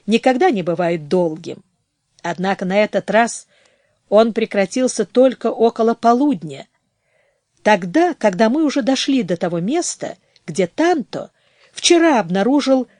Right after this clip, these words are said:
следы медведя-одиночки. Это была небольшая поляна, и нам недолго пришлось искать следы черного медведя. Весь глинистый берег ручья был покрыт следами огромных лап,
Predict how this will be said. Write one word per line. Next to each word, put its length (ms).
следы 520
медведя-одиночки. 1300
Это 200
была 180
небольшая 560
поляна, 640
и 80
нам 220
недолго 500
пришлось 500
искать 460
следы 400
черного 460
медведя. 640
Весь 560
глинистый 680
берег 360
ручья 480
был 220
покрыт 460
следами 640
огромных 800
лап, 340